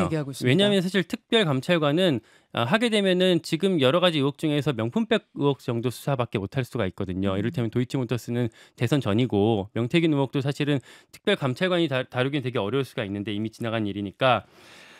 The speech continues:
Speaker 2: 어, 민주당에서 특감 말고 특검만 수용하려고 하는 상황에서 국민의힘이, 어, 특감을 추진한다라고 하면은 뭐 실효적인 측면에서 별로 의미가 없을 수 있잖아요.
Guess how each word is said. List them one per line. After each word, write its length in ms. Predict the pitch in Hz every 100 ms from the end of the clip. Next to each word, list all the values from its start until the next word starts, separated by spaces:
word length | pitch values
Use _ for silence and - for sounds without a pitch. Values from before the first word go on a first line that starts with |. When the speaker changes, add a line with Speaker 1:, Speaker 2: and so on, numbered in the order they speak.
| - - _ _
Speaker 2:
어, 520 | - 123 127 127 127 - -
민주당에서 1120 | 147 175 175 208 202 196 196 - 196 196 196 -
특감 420 | 254 _ 247 233
말고 320 | 156 131 147
특검만 680 | 165 254 - - 269 254 214
수용하려고 840 | 196 220 214 202 196 175 180 175 165
하는 240 | 165 180
상황에서 560 | 160 170 160 139 127 135
국민의힘이, 920 | - 143 170 175 160 147 147 147 131 - _ _ _
어, 580 | - 107 104 101 95 98 - -
특감을 840 | 202 _ - 175 151 143 175 196 202
추진한다라고 1120 | - 175 139 120 123 - _ _ 117 123 160
하면은 420 | 160 151 147 143
뭐 100 | 117
실효적인 480 | 110 240 269 240 185
측면에서 460 | - 170 160 143 127 127 127
별로 220 | 127 123
의미가 260 | 113 135
없을 220 | 101 127 117
수 100 | 107
있잖아요. 420 | - 90 87 85